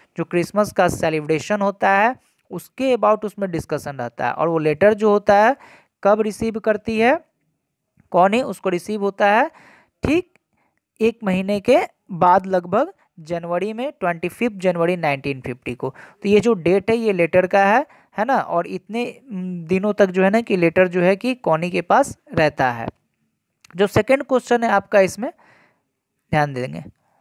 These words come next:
सेकंड क्वेश्चन आपका है कि why do you think the desk had been sold and when? आपको क्या लगता है कि डेस्क को आखिरकार बेचा क्यों गया और कब बेचा गया? तो आंसर होगा the desk must have been sold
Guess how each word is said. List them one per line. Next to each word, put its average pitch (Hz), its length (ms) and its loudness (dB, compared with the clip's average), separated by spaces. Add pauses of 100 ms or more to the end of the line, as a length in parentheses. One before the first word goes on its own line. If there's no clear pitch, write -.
(480)
सेकंड 262 340 0
क्वेश्चन 180 400 0
आपका 151 360 2
है 196 140 2
कि 208 120 -10
why 170 320 2
do 240 160 -4
you 240 220 -8
think 233 280 -8
the 208 240 -4
desk 202 280 -8
had 180 260 -2
been 190 200 -10
sold 185 320 -4 (200)
and 147 260 -4
when? 135 280 -4 (480)
आपको - 220 -2
क्या 247 180 2
लगता 240 260 0
है 170 60 0
कि 170 120 -8
डेस्क 190 260 -4
को 233 100 -4
आखिरकार 220 400 -2
बेचा 170 320 -2
क्यों 147 260 -8
गया 120 220 -8 (500)
और 165 200 0
कब 220 120 4
बेचा 147 320 -4
गया? 120 240 -14 (500)
तो - 40 -8
आंसर 170 280 0
होगा 220 180 2
the 202 140 2
desk 196 380 -2
must 196 300 -2
have 208 160 2
been 214 200 -4
sold 220 340 -2